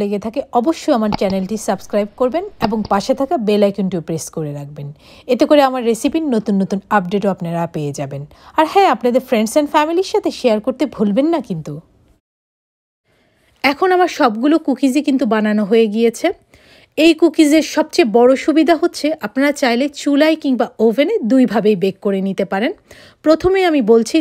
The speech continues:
যারা চুলায় তৈরি করবেন তাদেরকে চুলায় প্রথমে একটি প্যান বসিয়ে হাই হিটে খুব ভালো করে প্যানটিকে গরম করে নেবেন।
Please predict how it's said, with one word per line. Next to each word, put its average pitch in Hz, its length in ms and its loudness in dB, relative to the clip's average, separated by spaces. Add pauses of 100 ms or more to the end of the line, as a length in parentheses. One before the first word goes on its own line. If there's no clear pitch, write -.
যারা 208 160 2 (100)
চুলায় 247 320 2
তৈরি 254 260 2
করবেন 262 260 0 (140)
তাদেরকে 226 380 -2 (540)
চুলায় 339 340 6
প্রথমে 311 380 2
একটি 311 140 -2 (120)
প্যান 247 160 2 (120)
বসিয়ে 294 300 2 (120)
হাই 240 240 2
হিটে 269 220 0 (120)
খুব 269 100 0 (140)
ভালো 220 260 2
করে 262 220 4
প্যানটিকে 220 400 -2 (120)
গরম 180 180 0 (100)
করে 170 220 -4
নেবেন। 143 220 -12